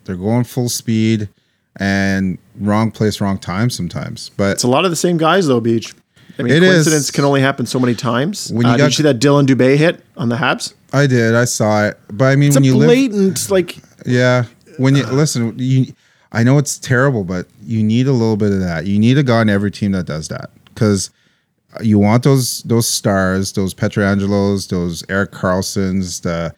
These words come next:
Speaker 1: the Chabots. You want those guys looking over their shoulder. You want, you don't, the last thing you want is those guys feeling really comfortable coming out of their own zone,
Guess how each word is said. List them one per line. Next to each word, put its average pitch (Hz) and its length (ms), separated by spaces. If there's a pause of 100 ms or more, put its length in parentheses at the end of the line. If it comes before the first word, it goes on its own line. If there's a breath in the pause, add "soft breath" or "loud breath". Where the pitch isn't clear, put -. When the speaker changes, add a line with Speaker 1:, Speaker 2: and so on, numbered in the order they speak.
(260)
Speaker 1:
the 101 80
Chabots. 92 520
You 92 80
want 98 200
those 120 120
guys 101 300
looking 104 200
over 98 200
their 92 100
shoulder. 87 380
You 95 160
want, 117 240
you 120 120
don't, 160 220
the 120 180
last 139 300
thing 185 140
you 131 120
want 107 380
is 110 160
those 110 220
guys 101 320
feeling 98 260
really 98 260
comfortable 127 540 (320)
coming 117 300
out 113 140
of 117 40
their 110 160
own 107 220
zone, 98 400